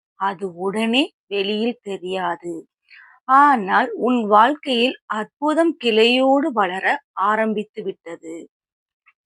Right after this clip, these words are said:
நம்பிக்கைதான் உன் சக்தி. நம்பிக்கையுடன் நீ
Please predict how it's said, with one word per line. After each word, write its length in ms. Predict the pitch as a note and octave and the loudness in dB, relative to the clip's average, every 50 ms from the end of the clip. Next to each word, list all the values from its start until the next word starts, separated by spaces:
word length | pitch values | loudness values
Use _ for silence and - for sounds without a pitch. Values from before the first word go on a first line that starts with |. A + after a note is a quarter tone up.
| _ _ _ _ _ _ _ _ _ - | _ _ _ _ _ _ _ _ _ -12
நம்பிக்கைதான் 880 | G#3 G#3 G#3 G#3+ G#3+ G#3 B3+ B3 - C4 C4 B3+ B3+ A3+ C4+ E4+ G#4+ | -10 -8 -6 -4 -2 -4 -4 -4 -4 -2 -2 0 2 2 2 0 0
உன் 240 | - C#4+ G#3+ G3+ G3+ - | -2 -2 -2 -2 -2 -4
சக்தி. 500 | - G3 F#3 E3 _ _ - G3+ F3 E3+ F#3+ G3 _ _ _ - - - - _ _ - | -6 -6 -6 -8 _ _ -14 -12 -10 -10 -12 -14 _ _ _ -20 -20 -20 -20 _ _ -8
நம்பிக்கையுடன் 1000 | G3+ G3 F#3+ F#3+ F#3+ F#3+ F#3+ A#3 A3+ - A#3+ A#3+ A#3+ A#3 A3+ G#3+ B3+ D4+ E4+ D#4 | -6 -6 -6 -6 -6 -6 -6 -6 -6 -4 -4 -2 0 0 0 0 0 0 0 0
நீ 160 | B3 G#3+ G3+ | 0 0 -2